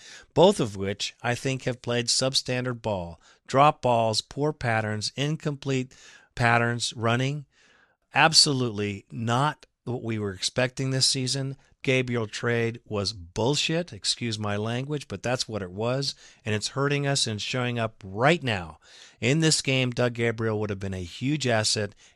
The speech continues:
and we probably would have gone further with Walter in as the quarterback,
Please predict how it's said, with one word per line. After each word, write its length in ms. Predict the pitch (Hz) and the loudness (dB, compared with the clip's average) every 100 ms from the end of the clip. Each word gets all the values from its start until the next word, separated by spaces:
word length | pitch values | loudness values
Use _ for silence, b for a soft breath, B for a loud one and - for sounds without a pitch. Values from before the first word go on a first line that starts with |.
| - | -6
and 260 | 110 107 | -4 -4
we 100 | 104 101 | -6 -8
probably 540 | - 151 202 120 107 | -2 0 2 0 0
would 160 | 107 110 | -2 -4
have 100 | 101 | -2
gone 260 | 110 110 | -2 -4
further 560 | - 131 170 131 - - b b b | -4 -4 -2 -2 -2 -4 b b b
with 180 | 110 107 | -6 -6
Walter 480 | 110 143 170 131 110 | -2 0 0 -2 -2
in 380 | 107 107 110 - | -2 -2 -6 -2
as 240 | 110 104 | -2 -2
the 80 | 107 | -6
quarterback, 800 | - 139 160 120 98 90 95 | -8 -4 -4 -2 -4 -6 -8